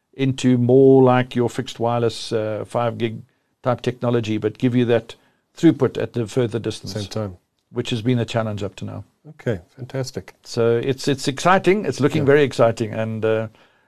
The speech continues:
Speaker 1: we look forward to seeing it, and we're talking about by mid-twenty twenty-three.
Speaker 2: Keith, I hope you, uh,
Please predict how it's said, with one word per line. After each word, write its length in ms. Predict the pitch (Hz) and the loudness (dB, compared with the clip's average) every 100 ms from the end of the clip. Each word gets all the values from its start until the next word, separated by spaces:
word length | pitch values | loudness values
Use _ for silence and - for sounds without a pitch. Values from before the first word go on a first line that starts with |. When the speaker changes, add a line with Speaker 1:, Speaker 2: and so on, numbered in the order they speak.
| _ _ | _ _
Speaker 1:
we 120 | 131 | 0
look 140 | 131 131 | 2 2
forward 240 | 147 131 | 2 2
to 80 | 113 | 0
seeing 260 | - 143 | -2 0
it, 180 | 147 165 | -2 -4
and 460 | 123 123 120 120 117 | -4 -2 -4 -6 -6
we're 100 | 123 | -6
talking 300 | 143 123 127 | -4 -2 -2
about 320 | 117 113 - | 2 2 2
by 140 | 120 | -2
mid-twenty 560 | 120 123 104 - 120 110 | -2 -4 -6 -6 -6 -4
twenty-three. 480 | 117 110 104 110 101 _ _ _ - - - - - - - - - - | -6 -6 -6 -8 -10 _ _ _ -20 -20 -20 -20 -20 -20 -20 -20 -20 2
Speaker 2:
Keith, 200 | 208 180 | 6 8
I 80 | 160 | 6
hope 200 | 196 180 | 6 6
you, 200 | 175 170 | 6 8
uh, 280 | 165 156 | 8 4